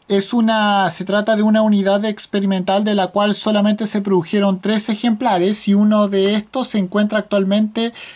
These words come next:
en el Museo de Ferrari en la ciudad italiana Maranello, donde está su domicilio. Y bueno, hablemos un poco de aquello. Bueno,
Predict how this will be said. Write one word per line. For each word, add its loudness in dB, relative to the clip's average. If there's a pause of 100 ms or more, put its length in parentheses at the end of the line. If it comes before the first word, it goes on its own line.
(120)
en 2
el 4
Museo 0
de 0
Ferrari 0
en -2
la 0
ciudad 2
italiana 0
Maranello, 0
donde 0
está -4
su -4
domicilio. 0
Y -4
bueno, 0
hablemos 0
un 0
poco -2
de 2
aquello. -4
Bueno, -4